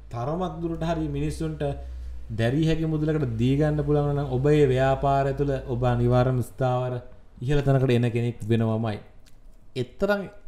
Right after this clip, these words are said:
ඒ පො-, එච්චර පොඩියට හිතන්න අවශ්‍යත් නැහැ. මීට වඩා පරාසයක් තියෙනවා හිතන්න. මොකද අපේ රට තුළ ව්‍යාපාර කරලා තේරුමක් නැත්නම් නමුත්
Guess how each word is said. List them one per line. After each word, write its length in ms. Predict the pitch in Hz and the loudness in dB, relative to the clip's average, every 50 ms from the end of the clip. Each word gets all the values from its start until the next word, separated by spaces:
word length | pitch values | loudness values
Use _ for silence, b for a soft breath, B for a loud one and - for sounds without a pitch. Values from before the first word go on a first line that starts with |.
| - | -4
ඒ 180 | - 151 175 226 | 0 2 2 2
පො-, 180 | 220 - 208 - | 2 -2 -4 -4
එච්චර 360 | - 123 - - - - 247 254 | -4 -6 -8 -8 -12 -10 -10 -8
පොඩියට 360 | - 220 214 208 214 214 196 | -2 -2 -2 0 0 -2 -2
හිතන්න 280 | 202 190 190 185 180 180 | -2 -2 -4 -4 -2 -2
අවශ්‍යත් 400 | 170 170 165 - - 208 202 - | -2 -2 -2 -2 -4 -6 -6 -6
නැහැ. 240 | - 110 107 - - | -10 -12 -14 -12 -8
මීට 220 | - 127 147 160 | -6 -4 -2 0
වඩා 200 | 185 185 185 185 | 2 4 4 2
පරාසයක් 500 | 180 - 151 160 180 196 190 185 196 185 - | 4 2 2 4 4 2 2 2 0 -2 -2
තියෙනවා 300 | - 165 170 175 170 151 | -4 -4 -2 -2 -4 -4
හිතන්න. 300 | 131 127 123 113 104 101 104 - - b b b b b b b | -4 -6 -6 -8 -8 -8 -12 -14 -16 b b b b b b b
මොකද 320 | b 156 170 175 185 147 123 117 | b -2 0 2 2 2 2 0
අපේ 300 | 117 110 113 - 196 202 | -2 -4 -4 -2 0 0
රට 260 | 202 208 208 196 202 196 | 2 2 2 2 0 0
තුළ 200 | 190 165 127 110 107 127 - B B B B B | 0 0 2 2 0 -2 -4 B B B B B
ව්‍යාපාර 500 | 107 113 123 135 151 156 160 165 165 170 | 0 2 2 4 4 4 4 4 4 4
කරලා 260 | 160 175 170 151 - | 2 2 0 2 4
තේරුමක් 320 | 127 123 139 160 175 170 160 | 4 4 4 4 2 0 0
නැත්නම් 480 | 151 131 123 117 - - 117 110 110 110 | 0 0 -2 -4 -4 -4 -2 -2 -2 0
නමුත් 380 | 113 135 165 190 190 180 175 | 0 0 2 2 2 0 -2